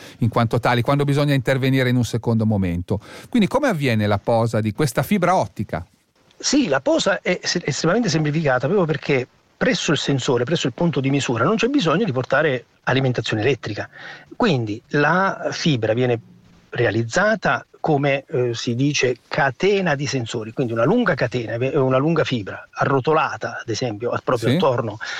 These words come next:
Speaker 2: ad una bobina, che è pronta per essere srotolata lungo il pon-, il ponte, o s-, comunque stesa
Speaker 1: Sì.
Speaker 2: dalle maestranze di cantiere che stanno intervenendo anche per altri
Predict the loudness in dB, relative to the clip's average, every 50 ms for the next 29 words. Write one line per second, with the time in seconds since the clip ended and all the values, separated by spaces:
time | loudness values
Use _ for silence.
0 | -10 -6 -2 0 2 2 2 2 2 2 0 0 0 0 0 0 0 0 -2 -4
1 | -10 -12 -16 -20 -12 _ 0 2 2 2 2 0 -4 -6 -4 0 2 2 2 0
2 | -2 _ 0 0 2 2 0 0 0 2 2 2 2 2 0 0 0 2 2 2
3 | 2 2 2 2 2 2 2 2 2 2 0 0 0 0 2 2 4 4 4 2
4 | 0 -2 -4 -4 -4 -4 -4 -2 -2 -2 -2 0 0 0 0 0 0 0 0 0
5 | -2 -4 -6 -2 0 0 0 0 0 0 2 2 2 0 0 -2 -2 -2 0 2
6 | 2 2 2 2 2 0 0 0 0 0 2 2 2 2 2 2 0 0 0 0
7 | 0 -2 -2 -2 0 0 0 2 2 0 0 0 0 0 0 2 2 2 0 0
8 | -2 0 0 2 2 2 2 0 0 2 2 2 2 2 2 2 2 2 0 0
9 | -2 -2 -2 0 2 2 2 2 2 0 -2 -4 -6 -8